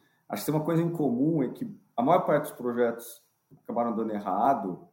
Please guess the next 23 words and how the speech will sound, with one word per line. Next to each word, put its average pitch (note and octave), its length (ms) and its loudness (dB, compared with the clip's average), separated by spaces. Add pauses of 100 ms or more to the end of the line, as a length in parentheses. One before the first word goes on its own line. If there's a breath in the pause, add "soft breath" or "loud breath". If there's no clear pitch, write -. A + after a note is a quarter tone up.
(160)
custaram A2 320 0
muito B2 380 2
caro, F#2+ 500 4
né, F#2 320 -6
pra F#2+ 120 -12
fazer. G#2 440 -6 (420 loud breath)
O - 60 -20
que - 100 -20
tem D#3 220 2
em D#3 100 -2
comum C#3 280 2
em C3 100 -2
todos D3 260 2
é D#3 80 4
que D3+ 100 -4
você D3 120 -2
tinha C#3+ 260 -2
um, C3 280 -2 (120)
um, A#2 420 -4
um A#2 60 0
agente B2 520 -2
central A2+ 640 0
político D3+ 840 -2